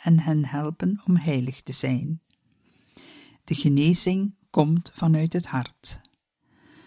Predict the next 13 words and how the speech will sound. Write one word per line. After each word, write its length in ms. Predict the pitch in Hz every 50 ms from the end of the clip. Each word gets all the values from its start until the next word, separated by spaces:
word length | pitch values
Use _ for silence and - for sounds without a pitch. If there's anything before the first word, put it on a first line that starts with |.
| _ _ _ _ _ _ _ _ _
De 100 | - 165
volgende 520 | - - 156 175 202 202 - 214 214 226 208
woorden 460 | 185 208 220 220 208 202 202 190 175
van 160 | 175 165 165
de 80 | 160 165
heilige 380 | - 175 165 160 160 165 170
Hildegard 640 | 165 165 - 160 156 147 151 143 156 151 151 - -
gelden 460 | - - 165 156 147 147 143 143 147
niet 220 | 160 220 240 - -
enkel 320 | - 190 196 208 - 196
voor 240 | 196 - 190 190 175
de 80 | 190
priesters, 760 | 170 - - 165 170 - - - - 160 - - - - -